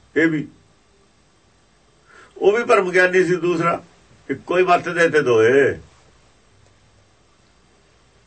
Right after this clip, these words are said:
ਉਹਨੇ ਭਰਮ ਗਿਆਨ ਨਾਲੇ ਉਹਨੂੰ ਹਰਾ ਦਿੱਤਾ।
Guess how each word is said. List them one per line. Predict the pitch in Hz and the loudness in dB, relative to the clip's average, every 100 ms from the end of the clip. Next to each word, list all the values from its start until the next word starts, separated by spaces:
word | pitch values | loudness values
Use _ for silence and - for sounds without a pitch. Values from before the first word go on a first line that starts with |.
| _ _ _ _ - - - - - | _ _ _ _ -20 -20 -20 -16 -2
ਉਹਨੇ | 202 240 | 0 0
ਭਰਮ | 240 196 180 | 2 0 2
ਗਿਆਨ | 185 208 208 | 2 2 4
ਨਾਲੇ | 214 226 | 4 4
ਉਹਨੂੰ | 214 175 | 4 4
ਹਰਾ | 120 113 | 4 2
ਦਿੱਤਾ। | - 127 | -2 -8